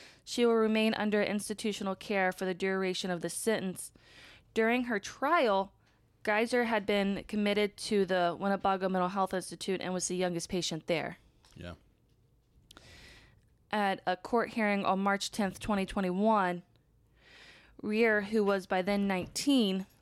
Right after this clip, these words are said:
Speaker 1: submitted a letter to the court stating that she was sorry and deeply regretful for the agony, pain, and fear I have caused, not just to Leutner, but to my community as well. Weir stated that, "I hate my actions from May thirty-first, twenty fourteen,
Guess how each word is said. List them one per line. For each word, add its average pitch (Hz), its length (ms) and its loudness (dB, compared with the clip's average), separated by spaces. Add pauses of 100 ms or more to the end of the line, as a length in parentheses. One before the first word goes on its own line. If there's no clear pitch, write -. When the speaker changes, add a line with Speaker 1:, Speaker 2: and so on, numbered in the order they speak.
Speaker 1:
submitted 208 500 0
a 190 60 0
letter 196 280 0
to - 120 -10
the 185 100 -2
court 202 360 0
stating 190 380 0
that 185 140 -2
she - 140 -4
was 180 140 0
sorry 202 540 0
and 180 160 -6
deeply 196 320 -2
regretful 185 580 -2
for 180 180 -4
the 170 200 -4
agony, 196 380 -2
pain, 185 340 -6
and 175 180 -8
fear 180 320 -2
I 165 140 -2
have 165 240 -6
caused, 160 580 -4 (800)
not 214 220 0
just 220 340 0
to 226 60 -4
Leutner, 196 400 0
but 180 180 -2
to - 100 -6
my 180 100 -2
community 190 540 0
as 160 180 -2
well. 170 340 -2 (840)
Weir 233 220 2
stated 214 380 2
that, 185 280 2
"I 175 120 -2
hate 202 260 -4
my 233 120 0
actions 190 760 -2
from 185 220 -4
May 185 180 0
thirty-first, 196 600 -2
twenty 180 180 -4
fourteen, 196 720 -2